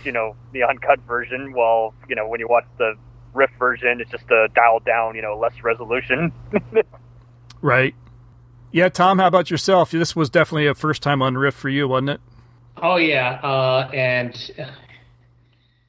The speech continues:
Speaker 3: you have to thank Mystery Science Theater for cutting this thing up <laughs> because,
Speaker 2: <laughs>
Speaker 3: um, the parts that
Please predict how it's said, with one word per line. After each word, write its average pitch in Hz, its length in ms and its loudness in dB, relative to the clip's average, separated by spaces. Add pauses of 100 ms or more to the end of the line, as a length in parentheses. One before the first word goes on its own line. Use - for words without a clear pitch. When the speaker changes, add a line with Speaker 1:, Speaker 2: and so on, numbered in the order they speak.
(640)
Speaker 3:
you 147 140 2
have 175 320 0
to 143 200 -2
thank 131 360 2
Mystery 131 340 -4
Science 117 500 -2
Theater 117 520 0
for 117 180 -6
cutting 131 360 0
this 120 240 -4
thing 113 420 0
up - 400 -6 (120)
<laughs> - 120 -14
because, 165 600 0 (380)
Speaker 2:
<laughs> - 380 -2
Speaker 3:
um, 143 380 -2 (540)
the 180 100 0
parts 196 520 0
that 180 360 0